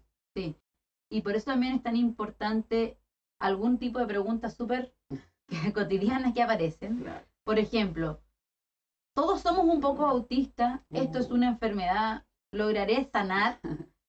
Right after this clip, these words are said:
Speaker 1: ¿Cómo es posible que mi hijo, eh, no tenga un problema si tengo que hacer exámenes siempre carísimos, o médicos también? ¿Esto finalmente será una sentencia de muerte? ¿Me pondrá algún techo a mí
Speaker 2: No.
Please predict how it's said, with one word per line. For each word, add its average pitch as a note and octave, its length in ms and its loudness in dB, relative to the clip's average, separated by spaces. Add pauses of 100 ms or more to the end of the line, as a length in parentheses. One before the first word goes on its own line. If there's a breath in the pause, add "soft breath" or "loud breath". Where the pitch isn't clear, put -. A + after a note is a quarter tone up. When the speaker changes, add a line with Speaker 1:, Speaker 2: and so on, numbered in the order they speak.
Speaker 1:
¿Cómo C#4+ 160 2
es C#4+ 60 0
posible C4 380 0
que B3 120 -2
mi A3+ 280 2
hijo, B3 460 -2 (200)
eh, F#3 580 0 (220)
no A3 140 0
tenga B3+ 220 0
un B3 60 2
problema A3+ 420 0
si - 80 -10
tengo A3 160 -4
que A3 60 -4
hacer G#3 240 -4
exámenes G#3 540 -2 (520)
siempre A3 380 0
carísimos, F#3+ 720 0 (680)
o G3+ 120 2
médicos G#3 520 2
también? G3 500 -2 (220)
¿Esto B3+ 300 -2
finalmente A#3+ 580 0
será F3 260 0
una B3 140 2
sentencia C#4 400 0
de B3+ 60 0
muerte? B3 340 0
¿Me A3 140 0
pondrá F#3 600 0
algún G#3 340 0
techo B3 420 -2
a - 40 2
mí E4 280 4
Speaker 2:
No. - 100 -10